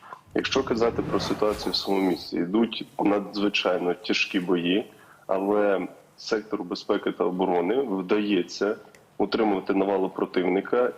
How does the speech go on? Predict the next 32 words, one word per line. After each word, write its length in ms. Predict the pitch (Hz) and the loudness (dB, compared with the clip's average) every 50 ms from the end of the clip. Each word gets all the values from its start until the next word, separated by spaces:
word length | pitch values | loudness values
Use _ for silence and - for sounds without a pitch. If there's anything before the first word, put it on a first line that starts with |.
| - - | -10 -6
і 240 | - - 98 98 95 - | -2 2 2 2 2 0
секторально 560 | - - - 92 - - 101 110 113 113 101 | -2 -4 -4 -2 2 2 2 2 2 2 0
покращувати 640 | - - 90 - - 98 95 - - 98 92 - 95 | -2 -4 -4 0 0 0 2 0 0 -2 -2 -2 -2
своє 240 | - - - 95 92 | -2 0 2 2 2
обло-, 320 | 90 92 95 95 95 - - - | 2 2 0 0 -2 -4 -6 -4
положення, 460 | - 101 95 92 87 - - 87 85 - | -2 0 2 0 0 0 0 -2 -2 0
тобто 300 | - 104 98 - - 90 | 0 -2 -2 -2 -4 -2
вибивати 460 | 90 92 95 98 98 104 98 - - | -2 0 0 0 0 0 0 -2 -4
противника 600 | - - - 95 - - 123 120 117 107 - 95 | -4 -2 -2 -2 0 0 0 0 0 0 0 -2
вже 220 | 90 87 - 95 90 | -2 0 0 0 0
з 40 | |
зайнятих 440 | 87 104 101 104 101 98 - 95 92 | 2 2 2 2 0 0 -2 -4 -2
ним 120 | 92 90 87 | -2 -2 -2
позицій. 460 | - 95 - 85 - - - - - _ _ _ _ _ - - - - - - _ _ | -2 -6 -4 -6 -6 -8 -10 -18 -20 _ _ _ _ _ -20 -20 -20 -20 -20 -20 _ _
Якщо 300 | - 98 95 - - 135 | 0 0 2 2 0 0
казати 400 | 123 - 135 120 127 120 - - | 2 0 2 2 0 0 0 -4
про 220 | 101 - - 110 107 | -4 -2 -2 -2 -2
підступи, 680 | - - 104 90 - - - 101 90 - 107 110 110 110 - - - - - _ _ _ - | -2 -4 -8 -6 -8 -8 -8 -6 -2 0 0 0 0 -2 -6 -16 -20 -20 -20 _ _ _ -4
до 120 | 101 101 | -2 -2
прикладу, 760 | 95 - 110 110 - - 104 95 92 95 101 98 95 95 92 92 - | 0 0 0 0 0 0 0 0 2 2 2 4 4 2 2 0 0
шляхи 320 | - - 104 - - 113 | -2 -2 -2 -2 -2 -4
сполучення 600 | 104 - - 107 104 107 101 - - 104 98 90 | -4 -2 0 2 2 2 2 0 0 0 0 0
з 40 | - | 0
Часового 460 | - - 104 98 - - 98 98 95 | 0 0 0 0 0 0 0 2 4
Яру 200 | 98 98 92 95 | 4 2 2 0
до 120 | 90 92 95 | 0 0 0
Бахмуту, 500 | 95 101 - - 113 117 120 117 - 98 | 0 0 -2 0 0 0 0 0 -2 -2
там 420 | - - 95 92 101 101 101 98 | 0 0 0 2 0 0 2 2
надзвичайно 540 | 95 95 95 104 101 - - 95 90 90 90 | 2 2 2 2 2 2 2 2 2 0 -2
складна 340 | - - - 90 92 95 90 | -4 -2 -2 0 0 0 0
була 240 | 87 92 92 92 | 0 0 0 0
ситуація, 720 | 90 - - - - 113 120 127 123 - - 120 113 110 | 0 -2 -6 -4 -2 0 0 0 0 -2 -2 0 0 0